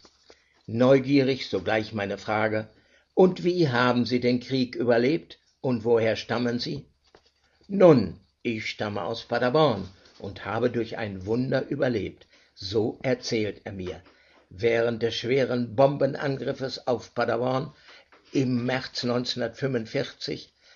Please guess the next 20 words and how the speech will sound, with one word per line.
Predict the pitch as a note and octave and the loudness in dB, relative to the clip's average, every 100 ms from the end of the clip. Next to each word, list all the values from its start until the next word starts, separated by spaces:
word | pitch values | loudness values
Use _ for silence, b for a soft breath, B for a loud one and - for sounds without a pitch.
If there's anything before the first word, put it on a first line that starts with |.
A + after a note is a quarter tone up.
| b | b
also | - C#3+ B2+ | 2 2 2
vor | A#2 B2+ - | -2 -4 -2
achtundsechzig | D3 - - - A#2+ - - G2+ | -6 -8 -12 -6 -8 -8 -12 -8
Jahren, | B2 B2 B2 A#2 - B B B B | -2 -2 -2 -4 -10 B B B B
saß | A#2+ D3 C#3+ C#3+ | 2 4 4 0
ich | - - - | -4 -6 -2
zusammen | E3+ C3 B2+ A2 A2 | -2 0 0 0 -2
mit | G#2+ A2 | -4 -8
vier | - C#3+ C#3+ | -6 2 2
Mitbewohnern | D3 C#3+ C#3+ B2+ A2 A#2 A#2 A2+ | 2 -2 0 0 4 4 2 -2
unseres | C#3+ B2+ B2 C3+ - | -4 -4 -6 -6 -4
Hauses | G#2 G2+ F#2+ G2+ - b b - | -2 -4 -6 -14 -18 b b -8
im | A#2+ G2+ | -6 -4
Luftschutzkeller, | G2+ A#2+ - - - - - B2+ B2+ A#2 - b b - | -4 -6 -6 -10 -10 -10 -6 -4 -2 -4 -8 b b -4
als | A#2 A2 - - | -2 -2 -6 -6
zwei | B2 B2+ D#3 | -2 0 0
schwere | - G#2+ F2 E2 | -2 -4 -4 -8
Sprengbomben | - G#2+ A2+ A2+ A#2+ A2+ A2 A2+ b b - | -8 -6 -6 -6 -6 -4 -4 -8 b b -8
das | A2+ G#2+ - | -8 -6 -6
Gebäude | G#2+ F#2+ A2 A2+ A2+ | -4 0 0 0 -2